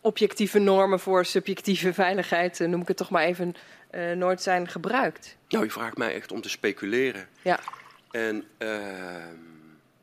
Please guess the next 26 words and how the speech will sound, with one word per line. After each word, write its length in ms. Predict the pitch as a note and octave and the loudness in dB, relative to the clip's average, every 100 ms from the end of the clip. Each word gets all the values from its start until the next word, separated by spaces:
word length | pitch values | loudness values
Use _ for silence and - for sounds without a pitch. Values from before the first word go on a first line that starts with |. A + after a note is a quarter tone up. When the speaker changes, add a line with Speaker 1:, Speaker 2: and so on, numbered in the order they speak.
| _ _ _ _ _ - | _ _ _ _ _ -6
Speaker 2:
ja, 140 | B2+ A#2+ | -2 2
mijn 260 | D3 F3 - - _ - | 2 0 -6 -20 _ -16
visie 500 | C#3 E3+ G#3 G#3 - | -8 -6 -6 -10 -10
op 200 | C#3+ C3+ - | -12 -10 -16
het 120 | A#2+ | -10
grotere 460 | C3+ D#3+ D#3+ C#3+ | -6 -6 -6 -10
geheel, 380 | C3+ C3+ D#3 A3 - _ _ _ _ _ _ _ _ _ _ _ _ _ _ _ _ _ _ _ _ - | -8 -6 -6 -8 -16 _ _ _ _ _ _ _ _ _ _ _ _ _ _ _ _ _ _ _ _ -16
als 100 | C3 | -12
je 80 | |
de 120 | A2+ A2 | -10 -10
geschiedenis 520 | - E3+ D3+ B2 - | -10 -10 -6 -6 -6
overziet, 520 | G#2 F#2+ F#2 B2+ - - _ _ _ - - - | -10 -12 -12 -14 -14 -20 _ _ _ -20 -20 -10
dan 160 | A#2+ | -6
is 80 | A#2 | -6
er 100 | A#2 | -4
een 60 | A2 | -2
lange 300 | C#3+ E3 D3+ | -2 -2 -4
periode 640 | C3+ A#2 G#2+ F#2 F2+ E2+ - _ _ - | -4 -2 -2 -4 -6 -10 -16 _ _ -12
dat 160 | G#2 | -8
men 140 | G#2+ - | -6 -4
eigenlijk 640 | B2+ E3 C#3+ A2+ - - _ - - _ _ _ _ _ _ _ _ _ _ _ _ _ _ _ _ _ _ _ _ _ _ _ - | -2 -2 -6 -8 -10 -18 _ -20 -20 _ _ _ _ _ _ _ _ _ _ _ _ _ _ _ _ _ _ _ _ _ _ _ -10
niet 240 | A#2 D3+ | -8 -4
lijkt 300 | C3+ B2+ B2 | -2 -2 0
te 100 | B2 | 0
willen 220 | A#2 A2 | 2 4
weten 420 | G#2 A2+ G2+ F#2 | 4 2 2 -6